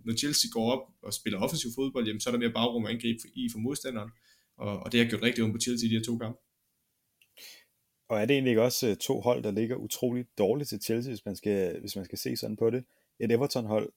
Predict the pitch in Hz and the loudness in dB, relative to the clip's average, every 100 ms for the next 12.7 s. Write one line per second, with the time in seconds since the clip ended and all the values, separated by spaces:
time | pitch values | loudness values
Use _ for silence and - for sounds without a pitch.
0 | _ 107 98 117 123 - 107 101 - 104 | _ -2 0 0 2 4 2 2 -8 -8
1 | 101 - 113 120 - 120 131 131 107 98 | -6 -2 0 0 0 0 0 0 0 0
2 | 120 123 117 - 117 110 120 127 120 104 | -2 -2 -4 -4 -4 -2 -4 -2 -2 -4
3 | - _ _ _ _ - - 110 127 101 | -4 _ _ _ _ -4 0 4 4 2
4 | 104 110 - 120 120 110 104 104 104 110 | 0 -2 0 0 2 2 2 0 -2 0
5 | 120 101 _ _ _ - 107 120 110 120 | 0 -2 _ _ _ -2 0 2 4 2
6 | 127 - 110 120 110 101 101 104 101 107 | 2 2 2 2 2 2 2 0 0 0
7 | 123 107 107 120 113 98 92 - 104 95 | 0 -2 -2 -2 -2 -4 -6 -4 0 2
8 | 95 110 120 107 101 101 98 110 120 104 | 2 0 -2 -6 -4 -2 0 0 0 -2
9 | 95 101 104 - 107 113 107 101 98 95 | 0 0 0 0 2 2 0 -2 -2 0
10 | 101 107 120 113 107 107 104 110 117 _ | 2 2 0 -4 -2 -2 -2 -2 -6 _
11 | _ _ 110 117 131 - - 98 92 - | _ _ 2 2 2 -4 -8 -6 -4 -2
12 | 101 98 101 104 104 101 101 | -2 -2 -2 -4 -2 -4 -4